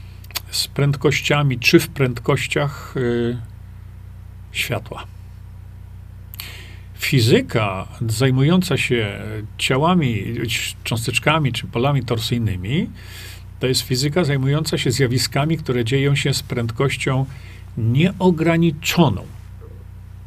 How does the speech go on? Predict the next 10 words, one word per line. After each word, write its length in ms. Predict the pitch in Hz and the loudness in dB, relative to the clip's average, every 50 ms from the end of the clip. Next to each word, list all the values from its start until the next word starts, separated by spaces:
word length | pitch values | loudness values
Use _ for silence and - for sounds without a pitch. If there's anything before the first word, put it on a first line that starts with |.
| - - - - - - - - | -16 -16 -16 -14 -12 -12 -10 -6
A 120 | - 117 | -4 -2
więc, 420 | 120 127 127 120 - - - - - 135 120 120 117 120 120 - - - - - - - - - 123 | 0 0 0 0 -2 -4 -4 -2 0 0 2 2 0 0 -2 -6 -12 -16 -16 -16 -16 -16 -10 -6 -6
e, 60 | 117 | -6
to 160 | 113 - 123 | -2 -2 0
słynne, 760 | - - - 147 151 143 139 131 127 120 117 110 107 113 - - - - | 0 0 0 2 4 4 4 4 2 2 2 2 0 0 -4 -10 -10 -4
e, 420 | 123 117 113 107 104 101 104 107 - | 0 2 2 2 0 0 -4 -4 0
entanglement 920 | - 131 120 - 135 139 151 170 165 180 175 175 190 214 233 233 233 - | 2 2 2 6 4 6 6 6 4 6 6 6 6 6 4 2 -2 -4
po 160 | - - 156 | -4 -2 -2
angielsku, 520 | 151 151 143 156 170 190 185 - - 208 196 | 0 2 2 4 4 4 2 0 0 -2 -2
czy 640 | 196 - - - - 131 127 127 127 123 120 120 | -2 -2 -6 -4 0 0 2 4 4 4 2 2